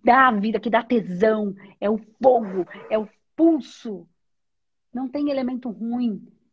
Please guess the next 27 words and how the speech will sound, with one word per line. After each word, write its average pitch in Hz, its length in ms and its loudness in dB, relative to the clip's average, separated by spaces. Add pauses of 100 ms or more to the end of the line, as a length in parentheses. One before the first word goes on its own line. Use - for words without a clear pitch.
(140)
Tudo 339 280 2
está 254 440 0
só 277 340 -2
nos 269 460 -8 (760)
ensinando. 254 1040 -4
É 226 140 4
evolutivo. 233 960 0 (1800)
Só - 280 2
que 262 120 -2
você 254 320 2
não 466 140 -4
vai 311 160 2
conseguir 233 440 -6
comunicar 233 800 -4
isso 240 460 -8
se 226 200 -14
você 247 400 -2
não 359 300 4
aceitar 285 960 0
que 285 100 -10
esse - 180 -14
seu 240 180 -6 (160)
fogo 240 460 -4 (300)
é 247 80 0
o 233 40 0
seu 277 240 -4
melhor. 196 720 -6